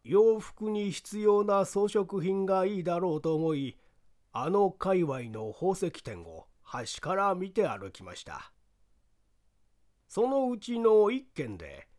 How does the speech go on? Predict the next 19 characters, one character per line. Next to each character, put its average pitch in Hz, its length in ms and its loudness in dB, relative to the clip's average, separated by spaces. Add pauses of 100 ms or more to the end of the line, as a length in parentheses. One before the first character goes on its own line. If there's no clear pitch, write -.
(480)
プ 185 160 -4
ラ 240 140 2
チ 240 220 -8
ナ 233 160 0
の 220 200 4
台 196 320 2
に 151 280 -2
ダ 175 140 -4
イ 214 160 -2
ヤ 208 100 2
モ 202 140 2
ン 170 160 0
ド 151 160 0
を 143 60 -2
は 151 160 -4
め 170 80 0
込 156 240 -4
ん 101 40 -12
だ 82 240 -16